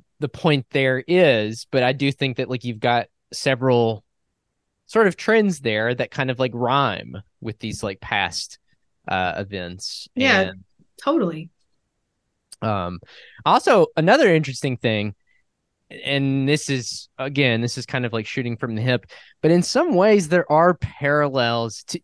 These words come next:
Speaker 1: in the current American political situation to the lead up to the Mexican Revolution, in the sense that you've got a decades long paradigm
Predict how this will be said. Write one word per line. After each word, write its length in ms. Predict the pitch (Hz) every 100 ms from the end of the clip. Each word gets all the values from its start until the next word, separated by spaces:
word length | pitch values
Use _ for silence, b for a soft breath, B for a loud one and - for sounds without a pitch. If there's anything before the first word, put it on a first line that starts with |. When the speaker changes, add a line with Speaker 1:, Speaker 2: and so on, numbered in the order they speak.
| -
Speaker 1:
in 160 | 135
the 80 | 123
current 480 | - - 143 139 127
American 540 | 131 123 120 120 131 110
political 540 | 117 110 110 120 110
situation 680 | - 120 127 110 107 120 107
to 200 | - 123
the 140 | 127
lead 260 | 120 127 127
up 160 | 127 -
to 140 | -
the 240 | 120 127 127
Mexican 640 | 131 131 - 143 139 135
Revolution, 640 | 131 139 143 151 135 147 135 B B B
in 120 | 156
the 80 | 170
sense 300 | 160 170 175
that 160 | 170 151
you've 240 | 156 139
got 480 | 143 143 139 131 - _ _ _ _ -
a 400 | 143 147 139 120 - _ _ _ -
decades 800 | 117 156 185 - 214 202 190 147
long 640 | 143 139 151 160 160 156 151 -
paradigm 880 | - - 160 185 175 160 156 151 151